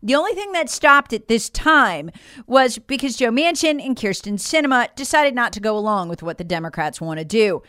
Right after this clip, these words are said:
If they had had a four-seat majority, even a three-seat majority in the Senate, our country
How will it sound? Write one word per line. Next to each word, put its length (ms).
If 160
they 220
had 240
had 560
a 300
four-seat 560
majority, 400
even 200
a 60
three-seat 600
majority 400
in 240
the 80
Senate, 500
our 140
country 640